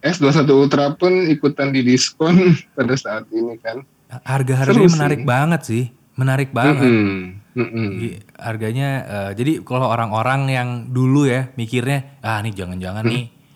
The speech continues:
Speaker 2: ini yang sebelum pandemi ya, mikirnya, "Wah, flagship
Speaker 1: Mm-mm.
Speaker 2: harganya makin naik nih, nyentuh angka dua puluhan juta."
Speaker 1: Mm-mm.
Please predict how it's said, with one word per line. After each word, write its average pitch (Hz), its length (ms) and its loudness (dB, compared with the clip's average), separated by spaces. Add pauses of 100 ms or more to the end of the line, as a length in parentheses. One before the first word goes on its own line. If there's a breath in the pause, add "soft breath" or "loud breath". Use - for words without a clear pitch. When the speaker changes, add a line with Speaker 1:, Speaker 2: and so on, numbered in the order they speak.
(140 soft breath)
Speaker 2:
ini 151 80 -8
yang 175 80 0
sebelum 139 220 -2
pandemi 117 360 -2
ya, 95 120 -10
mikirnya, 123 340 -6 (100)
"Wah, 143 160 0
flagship 123 380 -2
Speaker 1:
Mm-mm. 139 80 -2
Speaker 2:
harganya 120 240 0
makin 117 220 -4
naik 131 260 -2
nih, 170 180 -2 (380 soft breath)
nyentuh 113 220 -4
angka 120 180 -2
dua 120 180 -2
puluhan 123 300 -2
juta." 135 400 -4 (840)
Speaker 1:
Mm-mm. 110 460 0